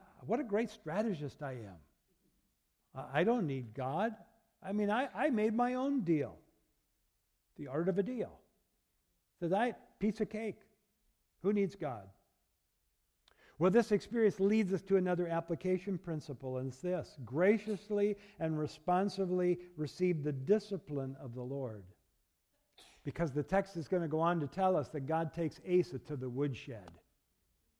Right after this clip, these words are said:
And he really gives it to him. But look at Asa's response.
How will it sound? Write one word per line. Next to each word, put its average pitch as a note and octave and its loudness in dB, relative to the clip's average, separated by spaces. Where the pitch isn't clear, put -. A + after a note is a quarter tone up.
And D3 -6
he C#3+ -2
really D#3 0
gives D3 2
it C#3 -4
to D3 -2
him. C3 -2
But C#3 -6
look A3+ 6
at A3+ 4
Asa's G3+ 2
response. E3 0